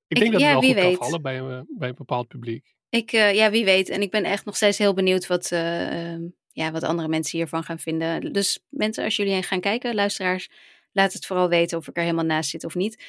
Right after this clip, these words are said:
Speaker 1: Ik ben trouwens hierdoor ook echt extra benieuwd naar Masters of the Air. Want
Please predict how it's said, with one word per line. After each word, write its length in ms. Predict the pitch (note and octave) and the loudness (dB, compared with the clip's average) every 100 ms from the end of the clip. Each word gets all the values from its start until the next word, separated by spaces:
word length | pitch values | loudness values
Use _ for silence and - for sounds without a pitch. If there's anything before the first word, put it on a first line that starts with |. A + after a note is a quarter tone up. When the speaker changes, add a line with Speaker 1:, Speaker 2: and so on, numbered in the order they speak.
| - - _ | -20 -20 _
Speaker 1:
Ik 160 | - G3 | -2 2
ben 380 | G#3+ G3+ - - | 4 2 -2 -8
trouwens 340 | - F#3+ F#3 - | 0 2 2 2
hierdoor 420 | F#3 F3+ E3+ - | 0 2 0 2
ook 340 | G#3 G#3+ - _ _ _ - | 2 2 0 _ _ _ 0
echt 260 | G3+ - | 0 2
extra 360 | G#3 G3 - F3 | -2 0 0 -2
benieuwd 260 | E3+ E3 | 0 -2
naar 120 | E3+ E3+ | -2 0
Masters 360 | E3+ - E3+ | 0 -2 -2
of 120 | D#3+ | -6
the 140 | D3 D3 | -4 -2
Air. 240 | D#3 D#3 | 0 -2
Want 320 | D#3 E3 - | -4 -6 -8